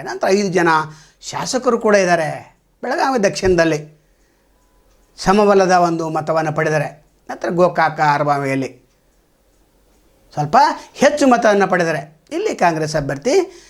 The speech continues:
ಗೆದ್ದೇ ಗೆಲ್ತಾರೆ ಅನ್ನುವಂಥ ವಾತಾವರಣ ಇದೆ. ಚುನಾವಣೆ ಸಮೀಪ ಬಂದಾಗ ಅದನ್ನು ನೋಡಬೇಕಾಗ್ತದೆ. ಇನ್ನು ಸಮಿತಿಯವರು, ಅವರು ಕೂಡ ಒಂದು ಸೀಟನ್ನು ಹಾಕಿದ್ದಾರೆ. ಅವರು ಏನಾದರೂ ಒಂದು ಲಕ್ಷ ಇಪ್ಪತ್ತು ಸಾವಿರಕ್ಕಿಂತ ಹೆಚ್ಚು ಮತ ಪಡೆದರೆ ಅದು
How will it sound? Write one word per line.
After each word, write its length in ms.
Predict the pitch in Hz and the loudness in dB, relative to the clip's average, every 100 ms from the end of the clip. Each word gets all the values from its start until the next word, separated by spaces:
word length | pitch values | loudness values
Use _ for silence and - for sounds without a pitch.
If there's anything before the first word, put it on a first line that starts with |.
| _ _ | _ _
ಗೆದ್ದೇ 360 | 196 - 202 208 | -6 0 4 4
ಗೆಲ್ತಾರೆ 480 | 185 175 156 160 147 131 | 4 2 2 2 2 -2
ಅನ್ನುವಂಥ 400 | 127 233 370 311 277 | -6 -4 -4 0 2
ವಾತಾವರಣ 520 | 220 180 185 175 170 | 4 2 2 2 0
ಇದೆ. 180 | 165 156 - _ _ _ _ _ | -2 -4 -6 _ _ _ _ _
ಚುನಾವಣೆ 420 | - - 214 185 175 | -8 -2 0 0 -2
ಸಮೀಪ 340 | 170 160 151 | -4 -6 -4
ಬಂದಾಗ 380 | 151 139 139 143 - _ _ _ _ _ _ _ - | -2 0 0 -2 -6 _ _ _ _ _ _ _ -12
ಅದನ್ನು 260 | 139 185 - - - 127 | -2 0 0 -4 -16 -2
ನೋಡಬೇಕಾಗ್ತದೆ. 760 | 175 214 202 196 170 151 156 135 | 2 4 4 2 -2 -2 -6 -6
ಇನ್ನು 260 | 208 262 202 | -6 0 0
ಸಮಿತಿಯವರು, 580 | - 175 180 180 165 156 | 0 2 2 4 2 2
ಅವರು 260 | 139 165 185 | 2 2 0
ಕೂಡ 200 | - 160 | 2 2
ಒಂದು 300 | 156 151 147 135 - - - | 2 2 -2 -4 -8 -20 -16
ಸೀಟನ್ನು 420 | - 180 175 170 156 | 0 2 4 2 2
ಹಾಕಿದ್ದಾರೆ. 400 | 156 151 143 131 - | 2 2 0 -2 -2
ಅವರು 220 | 285 415 208 | 0 4 4
ಏನಾದರೂ 380 | 185 165 160 151 147 - _ | 2 2 0 -2 -4 -10 _
ಒಂದು 180 | 160 160 | -4 0
ಲಕ್ಷ 200 | 156 151 151 | 0 2 -2
ಇಪ್ಪತ್ತು 320 | 139 143 151 151 | -2 0 0 2
ಸಾವಿರಕ್ಕಿಂತ 600 | 135 131 131 - - 139 | -2 -2 -8 -20 -6 -4
ಹೆಚ್ಚು 260 | 127 143 151 | 0 0 0
ಮತ 180 | 139 135 | 0 -2
ಪಡೆದರೆ 360 | 139 135 135 120 _ _ - | -2 -2 -2 -6 _ _ -10
ಅದು 160 | 113 | 2